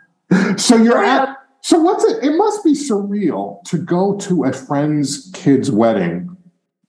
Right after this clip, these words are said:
Speaker 1: and you are there with, like, multi, multi zillionaires and people whose work, I, I don't know. I mean, I just,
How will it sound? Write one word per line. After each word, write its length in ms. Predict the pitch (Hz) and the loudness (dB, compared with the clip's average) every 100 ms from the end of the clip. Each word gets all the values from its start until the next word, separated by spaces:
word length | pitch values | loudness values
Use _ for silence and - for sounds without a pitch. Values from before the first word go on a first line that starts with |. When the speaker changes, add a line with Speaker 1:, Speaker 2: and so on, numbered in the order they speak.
| - | 0
Speaker 1:
and 240 | 147 135 | 2 2
you 420 | 117 160 175 135 | 2 2 2 0
are 340 | 139 139 135 101 | 0 0 0 0
there 380 | 131 147 139 120 | 0 2 0 0
with, 480 | 120 113 - _ _ _ _ _ _ _ _ - | -2 -4 -6 _ _ _ _ _ _ _ _ -10
like, 540 | 110 110 - - 123 120 - | -6 -6 -6 -2 -2 -2 -8
multi, 440 | - 123 151 170 185 | -2 2 4 4 4
multi 500 | 143 139 139 127 120 | 4 2 2 2 2
zillionaires 1040 | 104 131 127 110 95 85 95 - - - _ _ _ - | 0 0 0 -2 -4 -6 -8 -10 -16 -20 _ _ _ -2
and 500 | 127 127 127 120 110 | 0 2 2 0 -2
people 840 | - 156 165 151 139 123 117 - _ _ _ | 0 0 2 2 2 2 -2 -6 _ _ _
whose 880 | - 131 123 120 117 117 110 110 107 | -2 2 4 4 4 4 2 2 0
work, 600 | 107 107 117 117 - - _ _ _ _ _ _ - | 0 2 2 0 -4 -14 _ _ _ _ _ _ -6
I, 260 | 151 147 | -2 2
I 40 | 185 | 2
don't 140 | 180 | 2
know. 80 | 151 | 2
I 100 | 120 | 2
mean, 120 | 151 | 2
I 60 | 151 | 0
just, 220 | 147 - | -2 -2